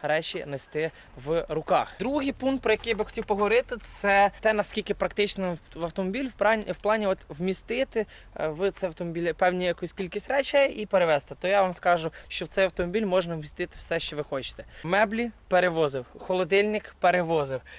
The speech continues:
диван перевозив. Ну, правда, ти не все вміщаєш в середину, в, в салон. Ти можеш спокійно поставити це все на релінги. Тобто кілограм вісімдесят спокійно витримує,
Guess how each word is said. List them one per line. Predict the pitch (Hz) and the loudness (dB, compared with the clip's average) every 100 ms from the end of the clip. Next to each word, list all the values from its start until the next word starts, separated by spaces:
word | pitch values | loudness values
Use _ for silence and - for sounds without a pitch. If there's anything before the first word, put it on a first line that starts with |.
| - | -18
диван | 139 180 175 196 214 - - | -2 2 6 6 4 -4 0
перевозив. | 180 180 180 175 151 135 - - - - | 4 4 4 2 2 0 -6 -16 -10 0
Ну, | 220 | 0
правда, | - 202 185 180 - - | 4 4 6 4 2 -4
ти | 208 | -2
не | 208 | 0
все | 202 214 202 | 0 2 2
вміщаєш | 180 165 180 165 151 - | 2 -2 0 0 0 -4
в | 156 160 185 | -6 0 2
середину, | - 190 180 233 440 392 226 | 2 0 0 -2 -4 -2 -4
в, | 185 190 190 185 - - | -2 0 2 2 -2 -16
в | - | -6
салон. | 202 180 226 277 - - | -2 2 2 0 -6 -6
Ти | 190 | -2
можеш | 190 190 | 0 -2
спокійно | - 175 208 220 | -4 -6 -4 -2
поставити | 214 170 185 185 180 | -4 -2 2 2 2
це | 151 151 | -4 -6
все | - 170 | 0 0
на | 165 160 | 2 2
релінги. | 156 139 131 - | 2 0 -4 -6
Тобто | 160 165 | -6 -6
кілограм | 190 180 214 226 | 0 2 2 2
вісімдесят | 196 - 180 175 208 233 | -2 -4 -4 0 2 0
спокійно | - 180 - 202 180 | -2 -8 -4 -2 -2
витримує, | 175 196 240 220 | -2 -2 -2 -2